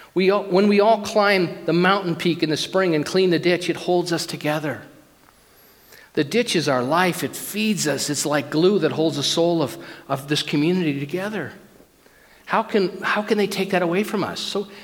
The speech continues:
isn't it interesting what we think might be right for somebody that, that would make their life easier, and all of a sudden it's like, "Wait a minute, this is what we are about. This is how we come together. This is our ritual."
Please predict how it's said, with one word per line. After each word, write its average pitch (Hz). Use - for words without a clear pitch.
isn't 247
it 208
interesting 202
what 151
we 175
think 185
might 170
be 165
right 160
for 175
somebody 180
that, 147
that 147
would 143
make 175
their 185
life 180
easier, 190
and 175
all 175
of 185
a 170
sudden 180
it's 147
like, 139
"Wait 262
a 262
minute, 127
this 208
is 175
what 185
we 190
are 185
about. 262
This 220
is 220
how 220
we 220
come 214
together. 240
This 175
is 196
our 214
ritual." 220